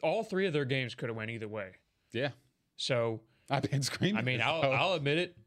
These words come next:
Speaker 1: and it's, it's fine. I mean, that's kinda how it's been with them. If the offense isn't dialed in and scoring thirty plus,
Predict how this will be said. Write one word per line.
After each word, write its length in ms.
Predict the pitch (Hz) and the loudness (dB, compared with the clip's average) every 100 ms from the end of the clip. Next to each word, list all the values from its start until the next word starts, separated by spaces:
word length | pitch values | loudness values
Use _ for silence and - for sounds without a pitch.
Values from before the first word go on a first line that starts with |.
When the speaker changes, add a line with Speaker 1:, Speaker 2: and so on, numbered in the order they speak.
| _ _ | _ _
Speaker 1:
and 120 | 120 | -2
it's, 260 | 151 160 - - | 0 0 -2 -4
it's 160 | - 139 | -8 -4
fine. 220 | - 208 | -2 0
I 40 | 147 | 0
mean, 140 | 135 | 0
that's 180 | 139 156 | 0 -2
kinda 220 | 170 160 | -2 0
how 140 | 160 | 0
it's 80 | 156 | 0
been 200 | 123 180 | 0 -2
with 120 | 170 | -2
them. 180 | 113 110 | -6 -6
If 80 | 104 | -6
the 140 | 110 131 | -2 0
offense 380 | 160 165 147 147 | 0 0 -2 -2
isn't 220 | 131 120 | -4 -2
dialed 340 | 131 135 135 | 0 2 0
in 120 | 143 | 0
and 120 | 143 123 | -2 -4
scoring 300 | - 143 131 | -2 -2 0
thirty 260 | 139 147 | 0 0
plus, 400 | 135 151 180 - | -2 -2 -2 -4